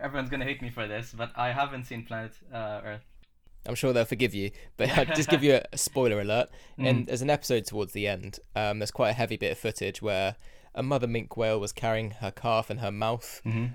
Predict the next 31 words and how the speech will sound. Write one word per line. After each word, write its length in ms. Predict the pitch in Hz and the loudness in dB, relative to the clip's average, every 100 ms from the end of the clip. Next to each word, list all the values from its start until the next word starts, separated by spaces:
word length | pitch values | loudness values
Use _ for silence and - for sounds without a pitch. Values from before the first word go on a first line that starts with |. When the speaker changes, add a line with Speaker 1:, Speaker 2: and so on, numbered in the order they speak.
| - | -2
Speaker 2:
As 160 | 110 - | -2 0
she 80 | |
was 100 | 107 | -4
doing 280 | - 113 107 | -2 -2 0
this, 180 | 98 - | -2 -4
it 100 | 90 - - - | -6 -6 -20 -12
just 200 | 104 - | -12 -8
trailed 420 | - 110 98 98 | 0 0 0 -2
dead 240 | 101 92 - - | -2 -2 -4 -8
behind 340 | - 104 104 | -2 -2 -2
her. 180 | 117 117 - _ - - - | -2 -4 -8 _ -20 -18 -6
Speaker 1:
Mm. 280 | 135 123 113 | -4 -4 -4
Speaker 2:
And 120 | 113 | -2
there 100 | 113 | 0
is 100 | 110 | 0
some 160 | 123 | 0
evidence 340 | 117 107 104 - | 0 -2 -4 -6
to 60 | 107 | -6
suggest 480 | - - 104 - | -4 0 0 0
that 180 | 110 104 | -2 -2
human 320 | - 123 107 | 0 -2 -2
pollution 600 | 104 110 110 - 95 92 101 | -4 -2 -2 -2 -4 -6 -10
has 140 | - - | -8 -2
found 240 | 113 107 | -2 -2
its 160 | 85 - | -4 -2
way 180 | 107 | -2
into 220 | 101 95 95 | -2 -4 -4
the, 180 | 98 - - | -4 -4 -10
the 80 | 107 | -6
mother's 560 | 107 104 104 98 - - | -4 -4 -4 -4 -8 -10
system, 520 | - - 110 - 98 | -8 -4 -4 -4 -8